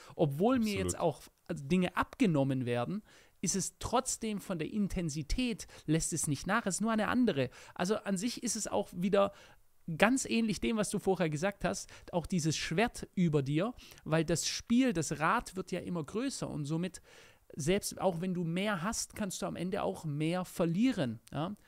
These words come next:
Speaker 1: Und dieses Spiel geht bis in die Unendlichkeit weiter, es lässt niemals nach.
Speaker 2: Genau, und das ist, also, die Story hat mich auch sehr geprägt, weil ich habe sie natürlich lange Zeit nicht verstanden.
Speaker 1: Mhm.
Speaker 2: Du musst ja auch erstmal, du musst es erleben, damit du es verstehst, aber wenn du mehr hast, hast du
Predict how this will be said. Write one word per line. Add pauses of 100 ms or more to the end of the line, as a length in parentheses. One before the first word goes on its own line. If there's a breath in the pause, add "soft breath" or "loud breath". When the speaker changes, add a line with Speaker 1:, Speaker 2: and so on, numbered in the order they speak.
(240 soft breath)
Speaker 1:
Und
dieses
Spiel
geht
bis
in
die
Unendlichkeit
weiter,
es
lässt
niemals
nach. (520)
Speaker 2:
Genau,
und
das
ist,
also, (680 soft breath)
die
Story
hat
mich
auch
sehr
geprägt,
weil (420)
ich
habe
sie
natürlich
lange
Zeit
nicht
verstanden. (400)
Speaker 1:
Mhm.
Speaker 2:
Du
musst
ja
auch
erstmal,
du
musst
es
erleben,
damit
du
es
verstehst,
aber (840 soft breath)
wenn
du
mehr
hast,
hast
du